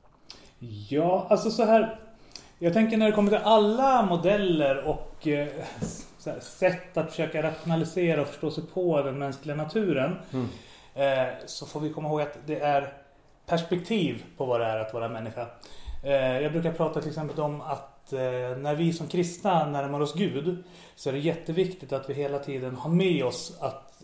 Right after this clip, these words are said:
Speaker 1: vi bara kan se en liten miljondel av vem Gud är. Och att den pusselbiten av Gud, den lägger vi tillsammans hela tiden.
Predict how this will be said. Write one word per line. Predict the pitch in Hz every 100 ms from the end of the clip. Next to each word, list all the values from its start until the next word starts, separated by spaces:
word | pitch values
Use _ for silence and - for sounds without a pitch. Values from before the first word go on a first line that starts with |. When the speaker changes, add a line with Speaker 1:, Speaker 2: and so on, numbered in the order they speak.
| - -
Speaker 1:
vi | 131 165 165 156 151 131 - - - _ _
bara | - 139
kan | 139 135
se | 143 143
en | 147
liten | 147 156 156
miljondel | 156 165 180 185 147 147 151 160 208 160 131 113 -
av | 131 120 120 123
vem | 131 131
Gud | 123 123 120
är. | 165 123 113 113 - - - -
Och | 139
att | - 139
den | 156 156
pusselbiten | 170 170 - 151 147 208 196 - 135 123 - - - -
av | 131 123
Gud, | 120 120
den | 143 156
lägger | 165 165 143
vi | 127
tillsammans | 120 131 - 180 147 110 107
hela | 110
tiden. | 104 107 107